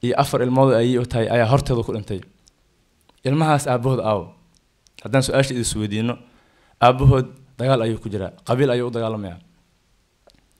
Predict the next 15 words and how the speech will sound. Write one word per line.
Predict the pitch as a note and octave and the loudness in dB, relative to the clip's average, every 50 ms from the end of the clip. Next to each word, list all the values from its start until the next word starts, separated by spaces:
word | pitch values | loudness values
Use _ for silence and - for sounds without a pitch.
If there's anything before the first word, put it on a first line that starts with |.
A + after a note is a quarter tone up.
| _ _ _ _ | _ _ _ _
Een, | G#2+ A2 A2+ G#2+ A2 G#2+ - - - _ _ _ _ _ _ _ _ _ _ _ _ _ _ _ _ _ _ _ _ - _ _ - | -6 -4 -4 -4 -4 -6 -8 -12 -16 _ _ _ _ _ _ _ _ _ _ _ _ _ _ _ _ _ _ _ _ -20 _ _ -6
run | B2+ C3 C#3 | -4 -2 0
ahaantii | C3+ C#3 D#3 E3 E3 C#3+ C#3 | 2 4 4 4 4 4 2
haddaan | C#3 C3+ D#3 D3+ | 4 4 4 2
Soomaali | C#3+ - C#3+ C3+ C#3 D3 D3+ | 2 2 4 6 6 6 4
nahay | C#3+ C3 B2+ | 2 0 0
annaka, | A#2 B2 B2 - - A2 - - - _ _ _ _ _ _ _ _ - | 0 -2 -4 -6 -6 -8 -8 -10 -16 _ _ _ _ _ _ _ _ -4
qabiilka | - C#3 E3 F3+ E3+ E3 E3+ B2+ | 2 4 6 6 6 4 2 0
annaka | D3+ E3 E3 D#3+ | 0 0 2 4
ayaa | D3+ D3 C#3+ | 4 4 4
difaacna | A#2+ A2+ - - B2+ G2+ C3+ D3+ | 4 0 -2 -2 0 0 0 0
ee | C3 C3+ | -2 -4
qabiilku | A2 C#3 C#3 D3+ D3 C3+ | -2 -2 -2 -2 -2 -2
nama | B2+ C3 C3+ | -2 -2 -2
difaaco. | A#2+ A2 - - G#2 E2 E2 E2+ | -4 -4 -2 -2 -2 -2 -4 -6